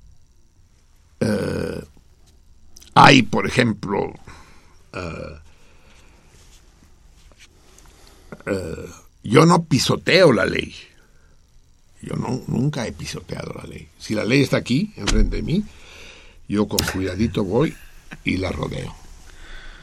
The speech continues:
Y la dejo atrás. Pero no la pisoteo.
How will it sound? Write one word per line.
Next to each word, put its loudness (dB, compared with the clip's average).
Y 2
la 2
dejo -4
atrás. -12
Pero 4
no 2
la -4
pisoteo. -8